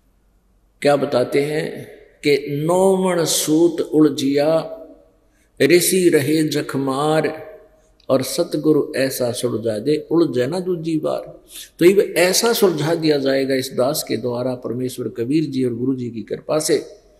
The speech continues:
उनके द्वारा दी गई सद्बुद्धि इस दास को प्राप्त है। वो तत्व ज्ञान दास को दे दिया मालिक ने। इसकी रोशनी में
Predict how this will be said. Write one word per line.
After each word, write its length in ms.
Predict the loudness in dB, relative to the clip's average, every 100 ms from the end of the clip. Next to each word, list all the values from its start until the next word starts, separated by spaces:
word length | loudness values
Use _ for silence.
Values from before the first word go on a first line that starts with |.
| _ _ -20 -16 -4
उनके 320 | -2 0 0
द्वारा 340 | 2 2 2 -2
दी 260 | -2 -4
गई 180 | -2 -2
सद्बुद्धि 520 | -2 -4 -4 -4 -4
इस 120 | -4 -2
दास 280 | -2 -2 -4
को 120 | -6
प्राप्त 420 | -4 -4 -4 -8
है। 220 | -10 -10 -20 _ _ _ _ _ _ _ _ -20 _ _ -4
वो 80 | -2
तत्व 400 | -2 -2 0 0
ज्ञान 320 | 0 -2 -2
दास 260 | -2 -2
को 160 | -2 -4
दे 200 | -2 -2
दिया 240 | 0 -2
मालिक 360 | 0 -2 -6 -8
ने। 300 | -8 -10 -14 _ _ _ _ -8
इसकी 300 | -6 -4 -2
रोशनी 440 | 0 -2 -4 -6
में 240 | -4 -6